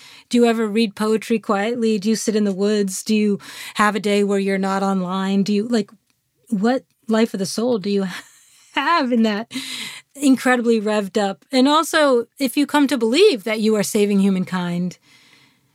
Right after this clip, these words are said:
and you are surrounded by people who are constantly telling you that you are saving humankind,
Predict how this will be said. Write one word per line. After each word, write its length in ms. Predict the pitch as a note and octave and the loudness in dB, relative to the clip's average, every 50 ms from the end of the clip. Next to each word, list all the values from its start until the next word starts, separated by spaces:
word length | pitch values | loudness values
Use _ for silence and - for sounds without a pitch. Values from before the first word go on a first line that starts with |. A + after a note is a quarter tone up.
| _ _ _ _ _ _ _ | _ _ _ _ _ _ _
and 180 | - B3 A#3 A3+ | 2 2 4 4
you 180 | A#3+ A#3+ G#3+ G#3 | 4 2 2 0
are 40 | |
surrounded 540 | F#3+ - - A3 A3 A#3 C4+ D4 C#4+ B3+ G3 | -2 -4 -2 -2 0 2 2 2 2 2 0
by 120 | A#3 G#3+ G3+ | -2 -4 -4
people 340 | G3+ - G#3 G3+ A3+ G#3+ | -4 -4 -2 -2 0 0
who 180 | G3 G#3 G#3 G3 | 2 2 0 0
are 100 | F#3+ F#3 | -2 -4
constantly 460 | - - G3 G3+ G3+ - A#3 G#3+ G#3 | -4 -4 -4 -4 -4 -6 -10 -12 -12
telling 360 | G3+ - - D#4+ F#4 F#4+ D#4 | -6 -4 -4 -2 0 0 0
you 160 | A3+ G3 F#3+ F#3 | 0 0 -2 -6
that 120 | F#3+ A3+ | -6 -6
you 140 | A3 G#3 G3 | -4 -4 -2
are 100 | F#3+ G3 | -2 -2
saving 380 | - - G3+ G3 F3+ F#3+ F3+ F#3 | -2 -4 -6 -4 -2 -2 -2 0
humankind, 800 | F#3+ F#3+ F3 F3 F3 - - F3+ F3+ F3+ F3 F#3 F#3+ F#3+ - | 0 0 0 -2 -4 -6 -6 -8 -8 -8 -8 -8 -8 -10 -10